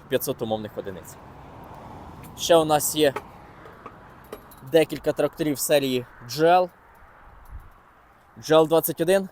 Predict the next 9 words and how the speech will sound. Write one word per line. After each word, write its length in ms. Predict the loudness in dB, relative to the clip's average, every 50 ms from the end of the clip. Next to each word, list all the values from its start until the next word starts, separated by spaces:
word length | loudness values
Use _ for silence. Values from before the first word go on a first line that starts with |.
| _ _
Джел 180 | 0 2 2 2
двісті 280 | 0 -6 -6 -6 -6 0
двадцять, 460 | 4 4 4 4 2 -6 -12 -12 -20 -20 -20 -16
Джел 280 | -2 2 2 2 2 2
двісті. 440 | -2 -4 -4 -6 -6 -10 -12 -14 -14 _ _ -20 _ _ -20 -20 -20 -14 -6
Усі 260 | -4 -2 2 2 2
трактори 500 | 2 2 -2 -2 0 2 4 4 4 2 0 -8 -6
мають 380 | -2 0 2 2 0 -2 -6 -14 -16 -4
реверс. 560 | 0 4 6 6 6 4 2 -2 -6 -12 -16